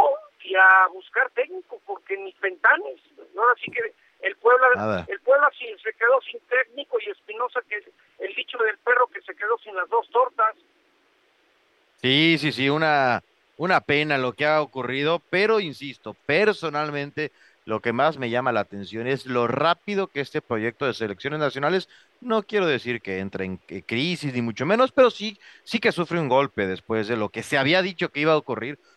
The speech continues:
Speaker 2: Muy rápido cambian las cosas en el proyecto de selección mexicana. Bueno, en el fútbol, pero en Liga M X,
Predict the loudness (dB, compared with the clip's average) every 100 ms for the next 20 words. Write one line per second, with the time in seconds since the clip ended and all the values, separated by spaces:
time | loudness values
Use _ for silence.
0 | _ -4 0 2 2 2 0 -4 -2 -2
1 | -2 -2 -4 -6 -8 -4 -4 -4 -8 -20
2 | _ -4 -2 0 -2 -6 _ -6 -4 -2
3 | -2 0 -2 -2 -2 -4 -4 -10 -6 -6
4 | -6 -6 -10 -10 -8 -2 0 4 4 4
5 | 2 0 0 -4 -2 4 4 4 -2 0
6 | 0 0 -2 -4 -14